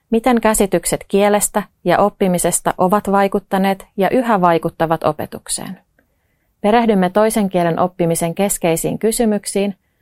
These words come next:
sekä opetuksen että oppimisen näkökulmasta. Pääset lisäksi tutustumaan kielikoulutuspolitiikkaan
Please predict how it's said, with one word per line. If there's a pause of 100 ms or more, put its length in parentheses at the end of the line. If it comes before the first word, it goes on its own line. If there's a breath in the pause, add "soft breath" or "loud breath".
(140)
sekä
opetuksen (160)
että
oppimisen
näkökulmasta. (800)
Pääset
lisäksi
tutustumaan
kielikoulutuspolitiikkaan